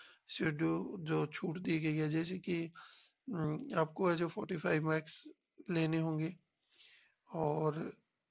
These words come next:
कॉम्पिटिटिव एग्जाम क्लियर करने, और उसके बाद रहता है कि एससी एसटी कास्ट के लिए फ़ोर्टी परसेंट मार्क्स है।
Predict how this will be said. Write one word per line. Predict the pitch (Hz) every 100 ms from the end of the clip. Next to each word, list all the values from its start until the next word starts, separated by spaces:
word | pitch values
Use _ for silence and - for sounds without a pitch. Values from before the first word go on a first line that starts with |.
| _
कॉम्पिटिटिव | 170 156 160 190 175 165
एग्जाम | 156 156 156
क्लियर | 156 151 156 156
करने, | 156 156 160 - - _ - - _ _
और | 233 160
उसके | 156 - 190
बाद | 180 170 180
रहता | 170 170 180
है | 170
कि | 165 180
एससी | 170 160 - 165
एसटी | 156 - 165
कास्ट | 175 156 -
के | 156
लिए | 156
फ़ोर्टी | - - -
परसेंट | 185 156 - 160 165
मार्क्स | 165 160 -
है। | 160